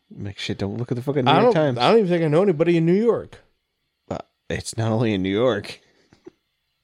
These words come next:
Speaker 2: Oh, I guess it's online,
Speaker 1: The
Speaker 2: too, huh?
Speaker 1: New York Times is online. It's a big freaking
Speaker 2: So I'd be
Speaker 1: publication.
Speaker 2: front page of,
Speaker 1: All
Speaker 2: uh,
Speaker 1: over the U S, man.
Speaker 2: Yeah, but then they would get banned and shit. There'd be a whole lot of shitstorm from that for having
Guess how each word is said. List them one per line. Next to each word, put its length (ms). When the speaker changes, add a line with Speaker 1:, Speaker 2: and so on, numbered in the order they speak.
Speaker 2:
Oh, 60
I 80
guess 220
it's 100
online, 460
Speaker 1:
The 140
Speaker 2:
too, 120
huh? 80
Speaker 1:
New 120
York 200
Times 260
is 140
online. 520
It's 180
a 80
big 440
freaking 300
Speaker 2:
So 80
I'd 60
be 80
Speaker 1:
publication. 440
Speaker 2:
front 280
page 360
of, 300
Speaker 1:
All 220
Speaker 2:
uh, 20
Speaker 1:
over 100
the 120
U 160
S, 180
man. 320
Speaker 2:
Yeah, 140
but 100
then 160
they 100
would 120
get 200
banned 440
and 160
shit. 240
There'd 100
be 120
a 40
whole 160
lot 160
of 80
shitstorm 540
from 140
that 280
for 140
having 440